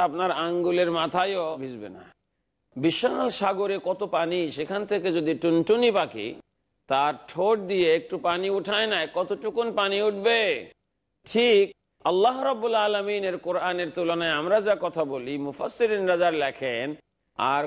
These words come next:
কবিরা যা কবিতা লেখেন, সাহিত্যিকরা যা বলেন, আর যত বক্তারা বক্তৃতা করেন, যত টেলিভিশনে আলোচনা হয়, এটা হলো ওই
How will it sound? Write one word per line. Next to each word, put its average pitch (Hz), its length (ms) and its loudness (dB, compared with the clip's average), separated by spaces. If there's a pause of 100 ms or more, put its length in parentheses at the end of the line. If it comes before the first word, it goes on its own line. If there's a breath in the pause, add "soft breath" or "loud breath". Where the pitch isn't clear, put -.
কবিরা 202 480 4
যা 214 80 -2 (100)
কবিতা 185 340 -4
লেখেন, 143 360 -4 (120)
সাহিত্যিকরা 190 720 -2
যা 170 80 0 (100)
বলেন, 135 280 -4 (380)
আর 143 200 0 (100)
যত 180 160 2 (120)
বক্তারা 196 400 2
বক্তৃতা 196 480 -2
করেন, 170 260 2 (100)
যত 165 140 -2 (120)
টেলিভিশনে 214 580 2 (100)
আলোচনা 226 380 0 (100)
হয়, 233 420 4 (320)
এটা 196 260 2
হলো 226 180 0
ওই 233 80 2